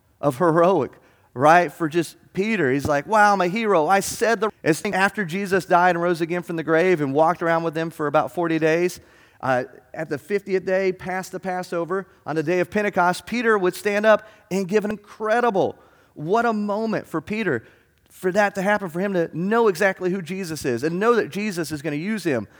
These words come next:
to start the church. At that time, Jesus began to explain to his disciples that he must go to Jerusalem, suffer many things at the hands of the elders, the chief priests, the teachers of the laws,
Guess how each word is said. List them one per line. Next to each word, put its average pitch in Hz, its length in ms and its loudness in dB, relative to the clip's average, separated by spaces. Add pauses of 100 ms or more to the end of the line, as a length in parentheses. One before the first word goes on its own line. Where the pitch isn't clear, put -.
(200)
to 160 120 -4
start 202 380 -2
the 156 100 -6
church. 220 520 -4 (840)
At 135 200 -2
that 165 240 4
time, 160 160 -2
Jesus 120 340 -6
began 135 320 -6
to 139 80 -4
explain 139 380 -8
to 151 40 -6
his 147 120 -8
disciples 151 500 -8
that 92 100 -12
he 107 120 -10
must 120 220 -10
go 104 120 -8
to 131 100 -6
Jerusalem, 170 540 -4 (400)
suffer 123 480 -2
many 120 300 -4
things 127 400 -6
at - 80 -18
the 104 60 -10
hands 117 240 -6
of 160 60 -4
the 160 120 0
elders, 139 400 -2
the 131 80 -12
chief 123 280 -8
priests, 131 360 -10
the 98 80 -14
teachers 127 360 -10
of 151 80 -4
the 170 80 -2
laws, 123 460 -2